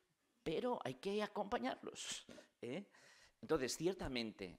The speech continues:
lo ha dicho el ponente, eh, todo es para la evangelización, ¿eh? Y a veces las congregaciones se miran a sí mismas y no valoran suficientemente las nuevas realidades eclesiales. Porque a día de hoy,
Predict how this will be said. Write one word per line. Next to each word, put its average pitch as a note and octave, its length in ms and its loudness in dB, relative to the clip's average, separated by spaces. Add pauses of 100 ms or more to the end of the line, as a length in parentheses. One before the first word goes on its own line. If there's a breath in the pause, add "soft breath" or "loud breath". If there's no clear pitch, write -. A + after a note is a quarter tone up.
lo G#2+ 120 2
ha - 20 6
dicho A#2+ 260 -2
el G2 80 0
ponente, G2+ 540 -2 (580)
eh, - 80 -18
todo A2+ 220 -4
es - 100 -2
para G#2+ 200 0
la F2+ 120 2
evangelización, F#2 760 -6 (680 soft breath)
¿eh? G#2+ 180 -6 (520 loud breath)
Y B2 100 4
a B2+ 60 10
veces B2+ 580 2
las A#2+ 180 2
congregaciones C#3+ 960 0
se A#2+ 180 0
miran E3 260 0
a F3 40 -2
sí E3 160 0
mismas G3 520 -4 (300 loud breath)
y D3 80 -4
no D3+ 140 0
valoran F#3 340 2
suficientemente D#3+ 960 0
las G#2+ 120 -2
nuevas A2+ 220 2
realidades F#2+ 420 0
eclesiales. - 640 -10 (580 loud breath)
Porque - 500 4 (280)
a A2+ 80 6
día C3 220 4
de E3+ 140 6
hoy, G3+ 280 2